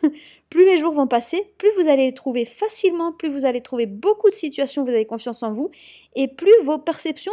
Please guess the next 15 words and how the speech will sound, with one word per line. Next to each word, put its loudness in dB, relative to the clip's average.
vont -4
s'inverser. -4
En -2
fait, -4
vous -6
allez 2
découvrir -4
que -4
la 2
normalité, 2
c'est -10
d'avoir -2
confiance -10
en -4
vous, -8